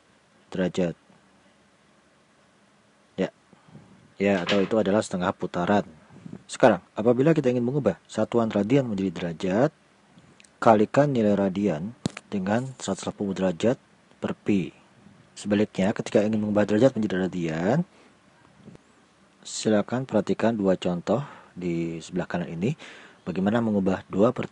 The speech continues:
tiga pi radian sampai bisa menjadi seratus dua puluh derajat. Kemudian juga bagaimana mengubah dua ratus empat puluh derajat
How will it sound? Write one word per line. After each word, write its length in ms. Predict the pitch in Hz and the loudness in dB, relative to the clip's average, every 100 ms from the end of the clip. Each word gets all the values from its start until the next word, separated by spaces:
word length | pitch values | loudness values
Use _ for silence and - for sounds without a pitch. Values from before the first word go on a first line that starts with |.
| - | -6
tiga 240 | 104 98 95 | -2 -2 -2
pi 160 | 101 95 | -2 0
radian 480 | 92 87 107 82 113 - _ - _ _ _ _ - - | -2 0 0 -2 -10 -14 _ -20 _ _ _ _ -20 -10
sampai 320 | 98 87 110 | -8 0 0
bisa 240 | 98 110 | 0 -2
menjadi 320 | 104 92 90 | -2 0 -2
seratus 240 | - - 90 | -4 -6 -8
dua 40 | |
puluh 160 | - 85 | -8 -4
derajat. 320 | 87 82 - _ _ - - _ _ _ 98 | -4 -2 -4 _ _ -20 -20 _ _ _ -12
Kemudian 400 | 92 90 101 101 | -6 -2 -2 -2
juga 320 | 90 101 104 - - - - _ _ - | -2 0 -2 -4 -20 -20 -20 _ _ -14
bagaimana 400 | 90 92 95 110 | -6 -2 0 0
mengubah 560 | 104 92 87 110 113 - _ | 0 0 2 2 0 -8 _
dua 240 | - 95 95 | -4 -4 -2
ratus 80 | |
empat 120 | 104 - | -4 -4
puluh 160 | 95 - | -6 -2
derajat 400 | 87 82 92 | -4 -2 -6